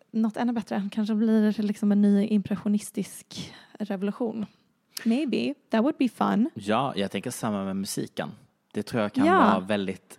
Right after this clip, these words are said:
Speaker 2: alltså att man behöver re-, reimagine the imagined, så att säga.
Speaker 1: Precis. Och just det som är mänskligt som robotar inte kan göra, att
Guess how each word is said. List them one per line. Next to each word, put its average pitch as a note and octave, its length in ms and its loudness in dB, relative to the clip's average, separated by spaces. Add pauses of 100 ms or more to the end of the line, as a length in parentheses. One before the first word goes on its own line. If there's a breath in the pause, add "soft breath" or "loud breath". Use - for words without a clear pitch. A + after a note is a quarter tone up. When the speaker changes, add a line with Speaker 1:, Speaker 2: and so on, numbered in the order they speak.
Speaker 2:
alltså G2+ 480 -2
att - 260 -8
man G2+ 200 -2
behöver F#2 720 -4 (280 loud breath)
re-, G2 440 -6
reimagine A2+ 1160 -2
the G#2+ 80 -6
imagined, G#2 720 -6
så - 160 -10
att - 140 -12
säga. C#2 340 -6 (800)
Speaker 1:
Precis. - 1300 -8
Och - 400 -10
just G#3+ 400 -6
det G#3+ 180 -2
som G#3 260 -6
är A#3+ 260 0
mänskligt G#3 580 -4
som G3 180 -4
robotar G3+ 380 -6
inte G3+ 300 -6
kan G#3+ 540 -4
göra, G#3 380 -2
att G3+ 140 -8